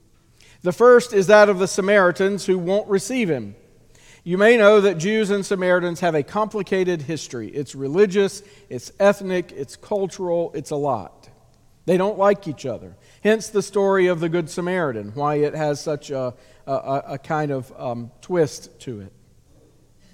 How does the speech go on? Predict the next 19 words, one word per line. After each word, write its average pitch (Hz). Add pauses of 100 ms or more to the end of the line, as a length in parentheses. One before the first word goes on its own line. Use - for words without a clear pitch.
(480)
There 160
are 180
no 180
Good 156
Samaritans 127 (340)
in, 131
in, 127 (360)
in, 143
for 147
the 139
Jews 139
who 147
were 123
listening. 117 (800)
So -
you 151
get 185
that. 135
The, 139